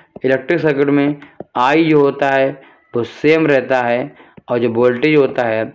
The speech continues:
वो distribute होता है, ठीक। ऐसे parallel में हमारा I जो है वो हर जगह पर distribute होगा but voltage same रहेगा Parallel case में, तो वहाँ पर भी इसे,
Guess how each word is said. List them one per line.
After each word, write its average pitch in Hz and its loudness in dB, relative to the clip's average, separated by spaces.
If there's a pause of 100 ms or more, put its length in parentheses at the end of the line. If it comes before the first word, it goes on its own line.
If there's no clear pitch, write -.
(340)
वो 120 -2
distribute 156 2
होता 120 0
है, - -10 (1800)
ठीक। - -2 (500)
ऐसे 139 0
parallel 147 2
में 160 0 (340)
हमारा 139 0 (200)
I 170 2 (420)
जो 131 0
है 143 2
वो 123 -2
हर 123 -2
जगह 139 0
पर 143 0 (440)
distribute 147 0
होगा 156 2 (520)
but 135 0
voltage 120 0
same 92 -6
रहेगा - -18 (360)
Parallel 127 0
case 104 -4
में, 95 -14 (340)
तो 113 -6
वहाँ 110 -2
पर 147 0
भी 143 2
इसे, 139 -2